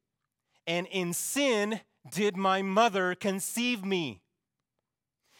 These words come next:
It is through the very means of procreation through the very means of procreation that sin spreads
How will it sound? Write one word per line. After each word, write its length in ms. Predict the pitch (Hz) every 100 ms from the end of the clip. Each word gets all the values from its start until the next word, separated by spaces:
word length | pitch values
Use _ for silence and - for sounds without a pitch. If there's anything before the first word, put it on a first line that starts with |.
| -
It 140 | 196
is 260 | 196 196 -
through 580 | - 233 285 320 339 311
the 240 | 160 208 208
very 420 | 208 262 269 269
means 540 | 240 247 269 285 247
of 260 | 165 208 -
procreation 1160 | 214 240 247 247 240 240 247 - 240 196 139 98 _ _ _ _ _ _ _ _ _ _ _ -
through 160 | - 262
the 120 | 254
very 240 | 262 269
means 440 | 247 269 302 311 -
of 100 | 277
procreation 840 | 254 262 247 240 247 269 - 214
that 180 | 202 202
sin 580 | - - 285 254 220 214
spreads 840 | - - - 226 254 240 208 -